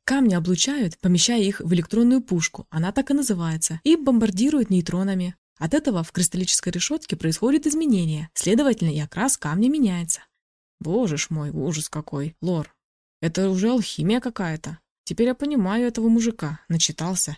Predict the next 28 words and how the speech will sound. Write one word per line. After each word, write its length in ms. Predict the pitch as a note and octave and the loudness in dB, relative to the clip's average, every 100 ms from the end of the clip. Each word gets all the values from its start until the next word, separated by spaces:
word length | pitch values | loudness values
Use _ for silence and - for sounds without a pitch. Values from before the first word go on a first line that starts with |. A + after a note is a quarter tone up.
| _ | _
«Да 80 | F3 | -4
ты 120 | E3 | -2
дослушай. 1000 | D3+ E3 - - F3 F3+ F3+ - D3 D3 | -2 0 0 0 2 2 0 -2 -6 -8
Камни 380 | - F3+ A3+ F#3+ | -4 0 2 2
хранят 480 | D#3+ E3+ E3 G3 A#3 | 0 0 0 0 -2
потом 260 | E3+ E3 D#3 | -4 -4 -4
в 60 | |
специальных 520 | - D3+ E3+ G#3+ G#3+ | -4 -2 0 2 0
свинцовых 540 | - D#3 - G3+ A3+ A3 | 0 -4 -2 0 -2 -2
камерах 520 | - F#3+ D#3+ D#3 - | -2 0 0 -2 -4
не 100 | E3 | 0
меньше 340 | E3 A3 A3+ B3+ | 4 4 4 2
года, 420 | A3+ A3+ D#3+ D3+ - | 2 0 0 -4 -4
постоянно 680 | E3 E3 D3+ F#3 A3+ E3+ | -2 0 -2 0 0 2
измеряя 540 | D#3+ E3 D#3+ G3+ A3+ - | 0 0 0 0 -2 -4
уровень 400 | D#3 D#3+ F3+ E3+ | -2 0 0 0
радиации. 800 | E3 D#3+ G#3 F3 D#3+ - C#3 - _ _ | 0 0 0 0 -2 -4 -6 -12 _ _
Ясно, 300 | F3+ C#4 B3 | 2 4 4
что 180 | - E3 | 2 0
к 100 | - | 0
ювелирам 420 | E3 F#3 C#4 F#3+ | 2 2 2 0
камни 320 | - E3+ E3 | 0 0 0
попадают 500 | D#3 - D#3 A#3+ C#4 | 0 -4 -2 -2 0
уже 160 | D#3 D#3 | -2 -2
здоровыми». 640 | D3+ A3+ A#3 G#3 G3 F3+ - _ _ _ _ _ _ _ | 0 0 2 0 -2 -6 -12 _ _ _ _ _ _ _
«Здоровыми — 600 | F3+ E3+ E3 G3+ C4 D4 - | 2 2 2 2 0 0 -2
это 200 | F3+ F#3 | -4 -4
хорошо», 560 | - F#3 G3 - D3+ | -4 -4 -4 -6 -6